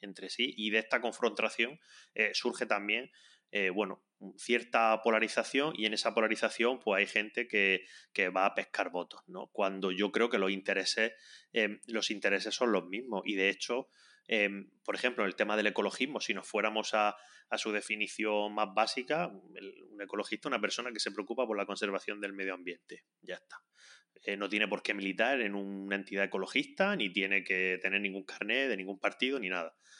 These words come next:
mucha gente queda-, se quedaría en-, englobada dentro de ese término, mm, perfectamente.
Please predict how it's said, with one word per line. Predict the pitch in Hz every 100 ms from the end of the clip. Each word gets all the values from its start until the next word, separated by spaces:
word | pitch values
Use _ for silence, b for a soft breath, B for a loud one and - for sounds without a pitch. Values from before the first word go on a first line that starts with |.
| b b b
mucha | - 101 104 107
gente | 110 104 143
queda-, | 147 107 98
se | -
quedaría | 104 98 98 104
en-, | 101 101
englobada | 113 107 101 110 139
dentro | 143 101 110
de |
ese | 101 101
término, | 95 110 131 160 180 180
mm, | 107 92 87 _
perfectamente. | 101 - 107 95 87 82 -